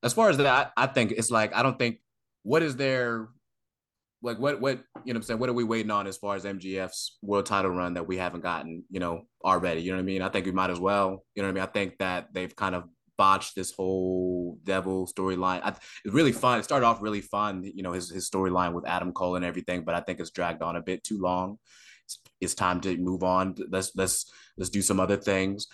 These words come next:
And even if, even if the next thing is M J F chasing for the world title, this whole last year has been building him up as a super huge face. They really like him. And he,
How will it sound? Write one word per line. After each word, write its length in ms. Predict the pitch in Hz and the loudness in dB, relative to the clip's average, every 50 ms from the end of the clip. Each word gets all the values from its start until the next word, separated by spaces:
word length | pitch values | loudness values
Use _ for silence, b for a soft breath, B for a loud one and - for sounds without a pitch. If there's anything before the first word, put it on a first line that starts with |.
| B B B - | B B B 2
And 80 | 113 | 4
even 220 | 131 143 156 156 147 | 6 6 6 6 6
if, 120 | 147 147 - | 4 4 4
even 260 | 143 180 180 165 156 | 2 2 4 6 6
if 200 | 156 165 160 - - | 6 6 4 2 -2
the 160 | - - 131 | -2 0 0
next 280 | 127 135 139 135 - | 2 2 0 -2 -2
thing 240 | - 143 139 135 131 | 0 2 2 2 4
is 220 | 135 131 127 117 - | 2 2 2 0 0
M 200 | 95 123 131 117 | -2 -2 0 0
J 200 | 123 123 120 123 | 0 0 2 2
F 140 | 120 117 | 0 0
chasing 380 | - - 135 127 120 - 123 113 | -2 -4 -4 -4 -4 -4 -8 -8
for 140 | - 117 110 | -6 -4 -4
the 60 | 107 | -4
world 260 | 101 104 113 110 107 | -2 -2 -2 -2 -2
title, 480 | - - 123 127 123 120 110 107 107 b b b b b b | -2 0 0 0 0 0 -2 -4 -6 b b b b b b
this 180 | 110 113 113 - | -6 -6 -4 -4
whole 260 | - - 147 139 151 | -4 -2 -2 0 0
last 360 | 127 120 117 120 117 - - | 2 2 0 0 -2 -4 -6
year 240 | 107 113 127 131 123 | -6 -4 -2 -2 -2
has 120 | 117 104 95 | -4 -4 -6
been 180 | 90 104 101 | -6 -8 -6
building 320 | 90 107 110 101 104 98 92 | -4 -4 -4 -4 -4 -6 -4
him 200 | 101 104 98 101 | -4 -4 -2 -2
up 140 | 95 92 85 | -2 -2 -2
as 160 | 92 98 92 | -4 -4 -4
a 60 | 92 | -4
super 480 | 90 - - - 143 151 - 117 104 92 | -4 -4 -2 -2 -4 -4 -2 -4 -4 -4
huge 380 | - - 123 120 113 113 - | -4 -4 -4 -4 -4 -4 -6
face. 340 | - - 107 113 104 87 - | -6 -4 -2 -2 -2 -4 -6
They 140 | - 101 117 | -6 -4 -4
really 300 | 101 87 101 117 120 107 | -4 -2 -2 0 0 0
like 300 | 95 90 95 104 101 - | 0 0 -2 -2 -2 -4
him. 160 | 95 87 87 | -8 -10 -8
And 120 | 90 92 98 | -8 -8 -10
he, 100 | - | -10